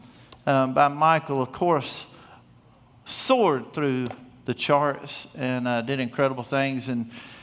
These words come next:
our world knows Michael in a wild and crazy way. And one night, um, for those of you that have been here for a while, y'all know that on a night that we were talking about worship, I showed y'all a video of Michael and what really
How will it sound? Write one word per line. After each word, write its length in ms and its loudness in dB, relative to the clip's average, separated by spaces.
our 220 6
world 400 4
knows 400 2
Michael 520 2
in 120 -2
a 80 -4
wild 360 4
and 100 -6
crazy 320 0
way. 180 2
And 260 -4
one 220 2
night, 380 2
um, 540 -2
for 140 -2
those 220 2
of 60 -4
you 80 0
that 60 2
have 120 -2
been 140 0
here 180 -2
for 120 -8
a 40 -4
while, 220 4
y'all 220 0
know 340 2
that 140 0
on 160 2
a 40 -2
night 460 2
that 120 -4
we 140 0
were 80 -2
talking 320 0
about 260 0
worship, 400 0
I 100 2
showed 340 -4
y'all 180 2
a 40 -4
video 440 0
of 140 -8
Michael 420 -4
and 140 2
what 180 2
really 340 2